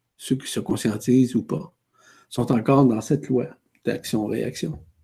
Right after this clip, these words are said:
Qui sont encore dans cette loi de dualité,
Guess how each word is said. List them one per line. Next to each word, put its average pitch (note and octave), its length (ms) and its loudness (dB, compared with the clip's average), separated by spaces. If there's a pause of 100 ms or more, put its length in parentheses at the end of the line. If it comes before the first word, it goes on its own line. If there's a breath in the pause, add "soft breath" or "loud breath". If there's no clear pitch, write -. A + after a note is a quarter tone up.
(1400)
Qui - 60 -12
sont A#2 160 -2
encore C3 260 2
dans A#2 100 0
cette - 240 -4
loi B2 140 6
de G#2 120 0
dualité, A#2+ 600 -2